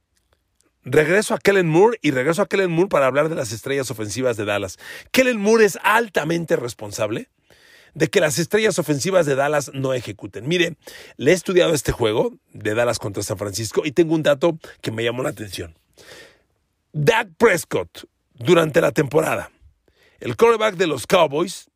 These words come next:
fue un, fue un pa-, un pasador muy rentable, honestamente. Un, un quarterback muy rentable en los Cowboys con números, con números, creo, muy eficientes. A ver, amigos, durante la temporada, durante la temporada regular,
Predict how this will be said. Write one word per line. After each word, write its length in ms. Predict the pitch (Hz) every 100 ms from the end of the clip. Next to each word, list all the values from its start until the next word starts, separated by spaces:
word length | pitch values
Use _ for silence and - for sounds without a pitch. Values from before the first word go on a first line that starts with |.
| _ _ _ _ _
fue 220 | - 285
un, 60 | 381 359
fue 140 | 196
un 100 | 392
pa-, 280 | - 330 160
un 140 | 202
pasador 380 | 254 - 156 180
muy 260 | 170 180 240
rentable, 540 | 123 95 73 80 78 _ _ _
honestamente. 720 | - 113 139 - 82 87 - - - -
Un, 100 | 156
un 180 | 175 165
quarterback 520 | 202 175 151 156 - - -
muy 280 | 151 190 220
rentable 500 | 160 123 151 143 135
en 80 | 107
los 160 | 101
Cowboys 400 | - 170 185 180
con 140 | - 147
números, 420 | 156 156 147 - - -
con 140 | - 151
números, 400 | 175 180 160 - -
creo, 240 | 170 165
muy 180 | 147 165
eficientes. 680 | 135 113 101 90 85 101 -
A 100 | -
ver, 140 | 143 123
amigos, 420 | 95 76 - - - - -
durante 420 | 135 165 160 147
la 120 | 160
temporada, 680 | - 165 135 170 185 185 - 123
durante 400 | 135 151 143 160
la 100 | 143
temporada 540 | 170 160 156 165 170
regular, 420 | 143 120 120 101